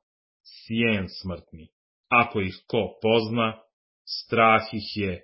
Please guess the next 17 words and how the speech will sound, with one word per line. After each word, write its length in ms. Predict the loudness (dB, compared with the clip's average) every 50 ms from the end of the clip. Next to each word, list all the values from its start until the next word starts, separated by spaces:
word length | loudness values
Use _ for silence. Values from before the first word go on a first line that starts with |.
| _ _ _ _
sjena 600 | -20 -18 -18 -14 -8 -2 0 2 2 2 0 -2 -6
smrtnoga. 680 | -8 -10 -10 -10 -10 -12 _ -20 -20 -20 -18 -20 -20 -20 _ _ _ _ _ _ _ _ _ _ -14 -4 2
Brzi 360 | 4 4 4 4 2 -2 -4 -4 -6 -8 -8
su 340 | -6 -6 -6 -6 -8 -12 _ _ _ _ -10 -6
kao 180 | -6 -4 -6 -6 -10 _ -4
povrh 460 | 0 2 2 2 2 0 -2 -2 -6 -8
vode. 440 | -6 -6 -6 -6 -8 -10 -18 -20 _ _ _ _ _ _ _ _ _ _ _ _ _ _ -4
Proklet 600 | 2 4 4 4 4 2 -2 -4 -4 -4 -6 -10
je 80 | -18 -20 -18 -10
dio 340 | -4 -2 0 2 2 2 2
njihov 380 | 0 0 -2 -4 -4 -4 -2 0
na 160 | 0 0 -2
zemlji, 600 | 0 0 0 0 2 0 -2 -2 -4 -8 -8 -12 _ _ _ _ _ _ _ _ _ _ -10
neće 680 | -6 -4 0 2 4 4 4 4 2 0 -4 -6 -4 -4
vidjeti 800 | -4 -4 -4 -6 -6 -6 -8 -8 -8 _ -10 -8 -8 -8 -10 _ _ _ _ _ _ _ _ _ -4
puta 560 | -2 -2 -2 -2 -4 -4 -2 -2 -2 -4 -8 -14 _ _ _ _ _ -16 -12 -6 -4
vinogradskoga. 920 | -2 0 0 0 -2 -4 -8 -14 -18 -18 -20 -18 -18 -18 -18 -20 -20 -20